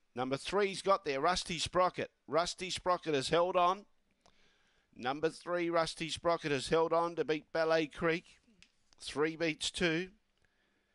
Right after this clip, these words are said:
Three beats two. Thirty and twenty-two was the time. The run home was thirteen eleven. Thirty twenty-two the time.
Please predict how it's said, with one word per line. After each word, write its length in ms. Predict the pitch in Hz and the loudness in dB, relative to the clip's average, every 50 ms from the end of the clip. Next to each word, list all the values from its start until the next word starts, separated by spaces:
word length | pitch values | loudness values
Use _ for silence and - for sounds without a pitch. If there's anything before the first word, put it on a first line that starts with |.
| _ _ - _ _ _ _ _ _ _ _ _ _ _ _ _ | _ _ -20 _ _ _ _ _ _ _ _ _ _ _ _ _
Three 340 | - - - - 151 160 165 | -20 -16 -6 -2 -2 -2 -2
beats 360 | 147 170 170 165 147 - - | -2 -4 -4 -4 -4 -8 -8
two. 360 | - - - 175 160 156 160 165 | -6 0 0 2 2 2 0 -2
Thirty 360 | - 143 143 160 160 156 147 | -2 0 0 2 2 2 0
and 120 | 143 139 - | -2 -2 -6
twenty-two 680 | - - 170 160 151 139 131 - - 170 165 156 156 | -2 -2 0 0 0 -2 -4 -4 -4 -2 -2 -2 -2
was 140 | 151 147 123 | -4 -4 -2
the 120 | 131 135 | -2 -4
time. 560 | 123 - - 165 160 156 156 160 180 190 180 - _ _ _ _ _ _ _ _ _ _ _ _ _ _ _ _ _ _ _ _ _ - | -4 -4 -2 0 2 2 2 0 -2 -4 -8 -16 _ _ _ _ _ _ _ _ _ _ _ _ _ _ _ _ _ _ _ _ _ -8
The 120 | 120 120 | -8 -4
run 240 | 113 139 147 147 143 | -2 0 0 0 0
home 240 | 147 147 147 147 143 | -2 -4 -4 -4 -4
was 200 | 139 131 117 - | -4 -6 -6 -8
thirteen 680 | - - 165 160 147 - - - 165 160 151 151 151 | -4 0 2 2 2 0 -2 -2 -2 -2 -2 -4 -4
eleven. 520 | 147 139 139 147 147 147 160 180 190 185 - _ _ _ _ _ _ _ _ _ _ _ _ _ _ _ _ _ _ _ _ _ _ _ _ _ _ _ _ _ _ _ _ _ _ _ _ _ _ _ _ _ _ _ _ _ _ _ _ _ _ _ _ _ _ - _ _ _ _ _ _ _ _ _ _ _ _ _ _ _ _ _ _ _ _ _ | -4 -2 0 0 0 0 0 -4 -4 -8 -18 _ _ _ _ _ _ _ _ _ _ _ _ _ _ _ _ _ _ _ _ _ _ _ _ _ _ _ _ _ _ _ _ _ _ _ _ _ _ _ _ _ _ _ _ _ _ _ _ _ _ _ _ _ _ -20 _ _ _ _ _ _ _ _ _ _ _ _ _ _ _ _ _ _ _ _ _
Thirty 400 | - - 160 147 147 143 143 139 | -12 -2 0 0 2 2 0 -4
twenty-two 680 | 120 - - 156 151 147 135 120 - - 160 151 147 | -4 -4 -4 -4 -4 -4 -6 -6 -4 -4 -4 -4 -2
the 120 | 131 131 117 | -4 -4 -4
time. 560 | - - 170 156 160 160 165 170 175 175 | -2 0 2 2 2 2 0 0 -4 -6